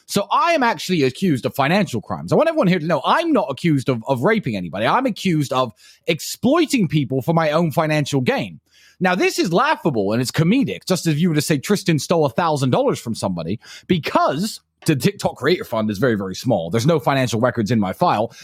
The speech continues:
but also I'm worth hundreds of millions of dollars. It doesn't make any sense when you take a financial crime and say, "He is worth hundreds of millions of dollars." There is four people in a line. One of them stole food, and we're gonna find out who it was.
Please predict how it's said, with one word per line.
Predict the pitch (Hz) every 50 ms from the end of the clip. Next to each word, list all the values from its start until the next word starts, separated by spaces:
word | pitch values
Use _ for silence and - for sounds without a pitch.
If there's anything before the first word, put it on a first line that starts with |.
| - -
but | 220 254
also | 302 349 370 - - 349 262 165
I'm | 220 254 285 262 254
worth | 277 277 240 -
hundreds | - 311 370 392 349 359 339 240 220
of | 302 269
millions | 294 302 277 277 277 269 247 226 220
of | 196
dollars. | 170 202 185 139 - - - - - - _ _ _ _ _ _ _ _ _ _
It | 202 208 165 -
doesn't | 320 381 392 359 381
make | 349 339 339 -
any | 320 285 269 226
sense | 175 - - - 269 160 - - - - - - _ _ _ -
when | 196 220
you | 233 220
take | 254 254
a | 226 -
financial | - 202 196 240 285 320 254 - 247 175
crime | - 175 170 160 160
and | 160 -
say, | - 180 165 - - - - -
"He | 240 320 359
is | 277 240
worth | 247 214 -
hundreds | - - 311 370 359 349 294 214
of | 269
millions | 220 254 285 277 262 247 196
of | 202 185
dollars." | 208 196 131 196 - - _ _ _ _ _ _
There | 214 208 185
is | 151 -
four | - - 339 403 403 392
people | - 254 320 302 214 302 294 269
in | 254
a | 247
line. | 233 233 208 156 110 92 78 - - _ _ _ _
One | - 143 175 262 349 403
of | 403 320 214
them | 311 320 302 277
stole | 196 - - - 269 262 262 240 220
food, | - - 262 233 196 175 156
and | 151 170
we're | 240 247
gonna | 254 226
find | - - 247 254 240 226 220
out | 220 180 143
who | 202 247 220
it | 190 180
was. | 196 185 143 104 90 180 -